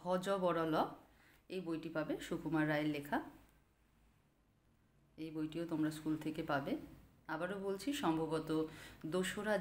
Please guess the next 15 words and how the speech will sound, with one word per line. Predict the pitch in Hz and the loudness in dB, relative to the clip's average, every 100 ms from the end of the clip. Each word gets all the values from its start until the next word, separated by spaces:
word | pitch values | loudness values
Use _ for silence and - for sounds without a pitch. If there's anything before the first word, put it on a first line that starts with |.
| 170 | 4
জানুয়ারি | 170 226 247 269 277 | 4 4 6 4 2
প্রত্যেক | 247 247 - 277 - | 0 0 0 0 0
স্কুল | - 175 170 | -4 -4 -2
থেকে | 165 302 - | -2 0 2
বইগুলো | 151 139 147 - - - 143 | 2 2 0 0 -2 -4 0
দেওয়া | 135 143 190 - | 2 2 -2 -2
হবে। | 160 135 131 - - - - - - - - - - - - - - 190 | -4 -4 -8 -14 -20 -20 -20 -20 -20 -20 -20 -20 -20 -20 -20 -20 -6 -4
এরপরে | 196 202 247 - | 0 0 0 2
শেষ | 240 320 - - - - - - - - - - - - - | 4 4 0 -6 -12 -20 -20 -20 -20 -20 -20 -20 -20 -18 -12
আটটা | 185 - 196 | -4 0 0
বই | 214 180 | 4 4
দেখানো | - 196 190 | 4 0 0
হয়ে | 190 | 2
গেছে। | 202 202 339 427 - - - - | 0 0 -2 -4 -12 -20 -20 -14
এটা | - | -4